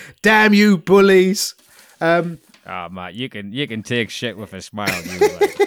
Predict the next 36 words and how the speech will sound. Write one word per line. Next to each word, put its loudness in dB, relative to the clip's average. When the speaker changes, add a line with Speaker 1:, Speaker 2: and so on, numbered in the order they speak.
Speaker 1:
<laughs> -16
Um, 4
Speaker 2:
you 0
were 0
Speaker 1:
and 0
Speaker 2:
going 0
to -6
be -6
successful, -4
whatever. -4
You 0
just -4
giving -4
a -4
mountain 2
of -2
shit -4
to 0
do. -2
You 0
smiling 2
and -6
saying, -2
"I -2
wanted 0
to -4
do -2
that 2
anyway, -2
sir," -4
and -8
off 2
you 4
go. -2
Speaker 1:
<laughs> -8
Absorb. 0